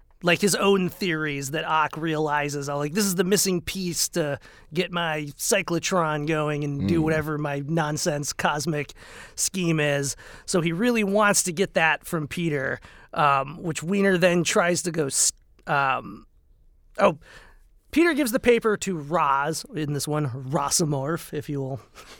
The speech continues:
Speaker 1: <laughs> remember his name has, for some reason, been changed to. Um, doesn't work out, so this is kind of an ongoing thread throughout the movie. It's like, "We need to get this paper,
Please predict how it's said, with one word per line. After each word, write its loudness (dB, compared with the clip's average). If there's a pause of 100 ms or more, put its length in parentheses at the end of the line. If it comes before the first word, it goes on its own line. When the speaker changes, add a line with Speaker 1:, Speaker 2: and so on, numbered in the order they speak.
Speaker 1:
<laughs> -10
remember 2
his -2
name -2
has, -6 (360)
for -10
some 0
reason, 0
been -2
changed -2
to. 2 (1160)
Um, 2 (640)
doesn't 6
work 2
out, 4
so 0
this 0
is 0
kind 6
of 2
an 2
ongoing 2
thread -2
throughout -4
the 0
movie. 2
It's -4
like, -8
"We 0
need 2
to -2
get 0
this -2
paper, 2